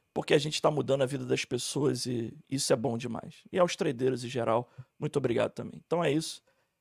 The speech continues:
Muito obrigado. Mais uma semana de vitória. Amanhã a gente não vai aparecer aqui e nem no domingo. Ah, no domingo, talvez no Sunday Night,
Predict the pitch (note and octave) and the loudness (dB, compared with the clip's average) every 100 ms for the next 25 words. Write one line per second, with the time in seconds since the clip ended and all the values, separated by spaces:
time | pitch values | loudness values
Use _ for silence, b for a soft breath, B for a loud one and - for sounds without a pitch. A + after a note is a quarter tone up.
0 | _ _ - C#3 - A#2+ A#2+ B2 C#3 C#3 | _ _ -4 0 2 2 2 0 0 2
1 | C3+ C3+ C3+ B2+ B2+ B2 D#3+ - D3+ D#3 | 2 0 0 0 0 -2 -6 2 6 6
2 | E3+ _ _ - E3 F3+ E3+ D#3 D3+ D3 | 2 _ _ 6 8 10 8 4 0 2
3 | F3+ G3 E3 D#3 D3+ D#3 - E3+ - F#3+ | 4 10 10 10 6 4 4 2 2 -2
4 | G#3+ _ _ _ E3 C#3 B2+ C#3+ C#3 C3+ | -4 _ _ _ -2 0 0 0 0 0
5 | B2 C3+ C#3+ - - G3+ G3+ A3+ G#3+ A3 | 0 -2 -6 6 8 8 6 2 2 4
6 | G#3 E3+ E3+ F3 E3+ - G3 F#3+ D3 C3+ | 6 8 6 4 2 2 4 4 6 8
7 | D3+ - | 6 2